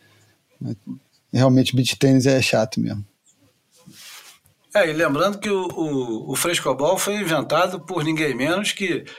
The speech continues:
Speaker 2: Milor Fernandes. E se não foi inventado por ele também, tá bem, é, creditado no nome dele.
Speaker 1: Tá, tá bem, tá bem.
Speaker 2: Milor Fernandes, orgulhosamente do bairro do Meier, né? Na época que o Meier ainda se escrevia com Y.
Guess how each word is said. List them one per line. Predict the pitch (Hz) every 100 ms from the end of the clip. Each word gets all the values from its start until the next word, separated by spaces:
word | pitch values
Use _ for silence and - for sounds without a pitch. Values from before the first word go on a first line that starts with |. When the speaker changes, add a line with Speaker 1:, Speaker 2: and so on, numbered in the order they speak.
| - _
Speaker 2:
Milor | 147 156 151 208
Fernandes. | - 156 117 127 - 120 98 - - _
E | 170
se | - 269
não | 185
foi | - 226
inventado | 175 147 170 156 139
por | 160
ele | 156
também, | 131 135 151 202 196 - -
tá | 226
bem, | 170 185 247 190 127 135 - _ _ -
é, | 135 123 107 104
creditado | 165 175 143 135 143 143 127 117 - -
no | 135
nome | 131 131 113
dele. | 107 113 95
Speaker 1:
Tá, | 123 117 110 101 95
tá | - 127
bem, | 117 113
tá | 104 117
bem. | 104 101 101 _ _ _ _ _ _ _ _ - _ _ _ _ _
Speaker 2:
Milor | 156 156 143 160
Fernandes, | 143 147 139 175 156 170
orgulhosamente | 185 147 135 240 220 196 170 151 180 185 165
do | 147 143 147
bairro | 135 151 143 135
do | 127
Meier, | 110 135 143 120 107 104 117
né? | 139 113 113 123
Na | 127
época | 131 135 131
que | 107
o | 120
Meier | 110 135 127
ainda | 127 123
se | -
escrevia | - 120 117 143
com | 139 131
Y. | 185